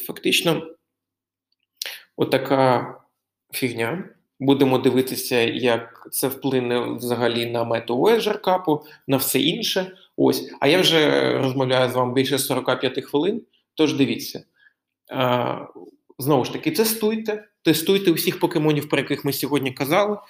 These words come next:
і обов'язково діліться своїм фідбеком. Діліться своїм фідбеком, найцікавіші історії з вашого використання покемонів я буду розповідати у цьому подкасті.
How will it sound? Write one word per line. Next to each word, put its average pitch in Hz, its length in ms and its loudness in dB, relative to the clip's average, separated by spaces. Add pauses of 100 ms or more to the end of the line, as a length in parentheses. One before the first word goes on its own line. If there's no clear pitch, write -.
(480)
і 160 480 8
обов'язково 165 640 4
діліться 160 400 0
своїм 147 280 0
фідбеком. 120 540 -2 (240)
Діліться 156 360 4
своїм 139 280 -2
фідбеком, 156 460 -2
найцікавіші 143 640 0
історії 127 520 -2 (280)
з 131 80 -4
вашого 131 360 2
використання 123 600 -4
покемонів 117 560 -6
я 117 80 -2
буду 120 400 -6 (400)
розповідати 120 720 -2
у 120 60 4
цьому 117 320 -2
подкасті. 180 540 -4